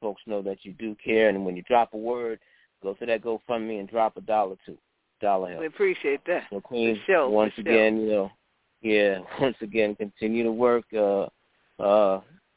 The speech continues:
Speaker 1: Amp will try to continue to work with you as much as possible. You know, we are, we've,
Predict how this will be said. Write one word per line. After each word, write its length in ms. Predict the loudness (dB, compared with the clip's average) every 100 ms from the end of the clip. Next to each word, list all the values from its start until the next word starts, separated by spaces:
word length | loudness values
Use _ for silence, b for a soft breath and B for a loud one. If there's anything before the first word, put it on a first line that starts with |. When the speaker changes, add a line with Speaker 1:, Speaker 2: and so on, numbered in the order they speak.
| _ _ _ _ _ _ _ _
Speaker 1:
Amp 260 | -8 -8 -6
will 140 | -8
try 240 | 0 4 4
to 80 | 2
continue 420 | -8 -10 -10 -8
to 80 | -2
work 300 | 0 0 -2
with 120 | -8
you 160 | -6 -6
as 80 | -2
much 180 | -4 -4
as 60 | -4
possible. 600 | 2 2 0 -8 -16 -16 -16 _ _ _ _ _ -18
You 120 | -12
know, 240 | -10 -10
we 280 | -10 -12 -10
are, 240 | -8 -8 -8
we've, 240 | -14 -18